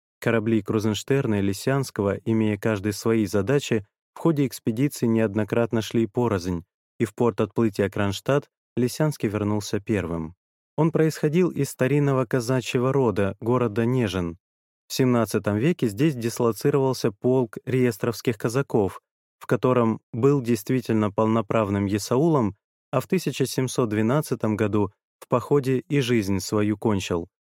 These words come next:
прадед будущего морехода Епифан. Один из его внуков, Федор, стал более полувека спустя нежинским протоиереем.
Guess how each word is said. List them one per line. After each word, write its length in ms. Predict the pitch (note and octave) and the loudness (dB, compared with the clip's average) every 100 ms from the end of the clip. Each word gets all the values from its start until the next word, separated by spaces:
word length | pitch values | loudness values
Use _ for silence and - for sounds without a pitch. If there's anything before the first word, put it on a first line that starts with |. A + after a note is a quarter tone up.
| _ _ | _ _
прадед 380 | D3 C#3 G#2+ G2+ | 0 2 2 0
будущего 540 | G2+ G#2+ G#2 - G2+ | 0 0 0 0 0
морехода 640 | G2+ G2+ G2+ - B2 A2+ G#2+ - | 2 0 -2 0 2 0 -2 -4
Епифан. 720 | A#2 B2 B2 A#2 F#2+ E2+ F#2 _ _ _ _ _ _ _ | -2 -2 -2 0 -2 -2 -8 _ _ _ _ _ _ _
Один 320 | B2+ A#2 A#2 | 0 2 2
из 100 | G#2+ | 2
его 260 | G#2 G#2 G#2+ | 0 2 2
внуков, 420 | F#2+ D3 D#3 G#2+ | 2 0 2 -2
Федор, 440 | - C#3+ D3 A#2+ G#2+ _ _ | 0 0 2 0 -4 _ _
стал 300 | - E3 F3 | -2 2 2
более 380 | C3+ D3+ C#3+ B2+ | 2 4 4 4
полувека 580 | C#3+ D3 D3 C#3+ A2+ G#2 | 2 2 4 2 2 -2
спустя 540 | - A2+ - - D3 | -2 -4 -2 0 2
нежинским 640 | C#3 C3 B2 B2 - A#2 | 2 2 0 -2 -2 -2
протоиереем. 800 | A2+ A#2 B2+ B2 A#2+ F#2+ F2 E2 | -2 0 0 0 0 0 -2 -4